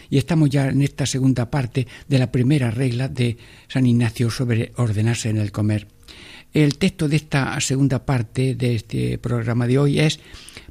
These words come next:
"Porque el pan no es manjar sobre el cual el apetito se suele tanto desordenar".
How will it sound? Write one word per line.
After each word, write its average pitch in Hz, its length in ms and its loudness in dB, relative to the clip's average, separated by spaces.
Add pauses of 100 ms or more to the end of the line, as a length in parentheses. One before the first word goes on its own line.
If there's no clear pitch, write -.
"Porque 151 680 2
el 139 220 2
pan 170 480 2
no 185 140 2
es - 160 -2
manjar 147 760 2 (320)
sobre 139 460 2
el 135 160 2
cual 151 500 2 (300)
el 139 160 2
apetito 139 680 0
se 131 160 -2
suele 139 400 2
tanto 131 500 0
desordenar". 110 760 -2